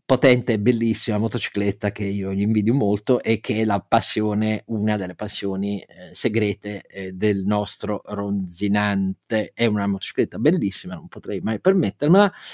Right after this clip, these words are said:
ma dal punto di vista dell'elettronica, della ciclistica, e de-, insomma, è una B M W, e, e quindi è una B M W. Cioè, non devo dire, i B M Wisti sono una,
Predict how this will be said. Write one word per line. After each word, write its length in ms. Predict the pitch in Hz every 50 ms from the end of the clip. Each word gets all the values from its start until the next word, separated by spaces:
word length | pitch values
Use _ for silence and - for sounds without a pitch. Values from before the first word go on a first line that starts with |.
| - - - - - - _
ma 340 | 120 120 123 131 135 139 127 - - - 113
dal 180 | 104 113 113 -
punto 280 | - 135 120 - 117
di 60 | 127 131
vista 200 | 123 - - 117
dell'elettronica, 920 | 107 110 110 110 113 107 - - 131 123 120 110 107 101 - - 104 104
della 280 | 98 107 104 104 107
ciclistica, 960 | 98 - - - - 127 131 120 - - - 107 - - 98 92 98 98 - -
e 460 | - 107 104 98 98 98 98 98 98
de-, 460 | 98 98 92 90 85 90 90 90 90 85
insomma, 380 | - - - 117 101 92 -
è 100 | - 117
una 120 | 123 117 110
B 120 | 117 123
M 220 | 117 117 120 107 101
W, 200 | 110 113 98 -
e, 280 | - 101 92 95 107 - -
e 100 | 98 -
quindi 320 | - 107 104 98 95 98
è 100 | 95 92 95
una 120 | 104 107
B 140 | 98 95 95
M 80 | 87 87
W. 200 | 90 90 87 -
Cioè, 500 | - - 113 107 104 107 107 110 110 110
non 180 | 104 123 123 123
devo 200 | 127 139 139 135
dire, 200 | 143 139 127 123
i 80 | 117
B 140 | 117 135 147 151
M 120 | 147 147
Wisti 580 | 135 139 147 151 170 185 170 170 - - 139 127
sono 340 | - - 139 135 131 127
una, 300 | 123 123 123 123 120 110